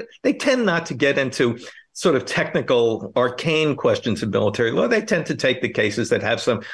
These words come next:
generic constitutional or charter, uh, issues. The other thing is,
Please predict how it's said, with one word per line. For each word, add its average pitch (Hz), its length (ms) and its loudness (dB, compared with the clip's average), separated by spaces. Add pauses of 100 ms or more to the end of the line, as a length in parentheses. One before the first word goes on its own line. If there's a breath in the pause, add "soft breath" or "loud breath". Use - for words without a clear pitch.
(120)
generic 113 580 0
constitutional 120 920 0
or 98 220 2 (380 loud breath)
charter, 120 600 0 (200)
uh, 104 440 2
issues. 113 540 0 (920)
The 285 120 2
other 381 180 4
thing 202 260 2
is, 135 420 0